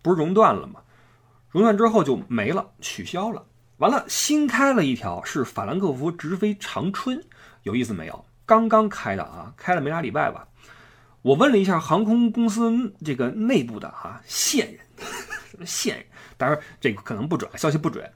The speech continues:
据线人说，长春为这事儿使劲儿了，啊，发力了。那你想一下啊，呃，你想在这个情况下啊，在疫情的期间，嗯，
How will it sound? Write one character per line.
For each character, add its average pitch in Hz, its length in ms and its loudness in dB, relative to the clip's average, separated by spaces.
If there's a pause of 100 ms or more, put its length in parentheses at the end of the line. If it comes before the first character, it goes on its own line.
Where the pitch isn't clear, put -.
(480)
据 160 200 -2
线 151 280 2
人 80 220 -10
说， 90 260 -12 (280)
长 - 280 -8
春 135 360 -4
为 117 80 -6
这 101 120 -4
事 - 200 -8
儿 - 100 -12 (720)
使 - 200 -8
劲 131 120 -2
儿 - 80 -8
了， - 80 -20 (480)
啊， - 100 -20 (420)
发 - 300 -2
力 113 160 -8
了。 67 80 -12 (1000)
那 175 140 -2
你 170 100 4
想 - 240 -2
一 117 40 -8
下 120 100 -2
啊， 82 180 -12 (720)
呃， 92 80 -12 (300)
你 185 140 0
想 214 120 0
在 254 140 2
这 294 260 8
个 113 120 -2
情 127 220 -4
况 123 160 2
下 120 140 0
啊， 107 180 -8
在 165 140 2
疫 226 260 0
情 147 300 0
的 208 120 6
期 - 280 -2
间， 127 380 -2 (640)
嗯， 160 560 2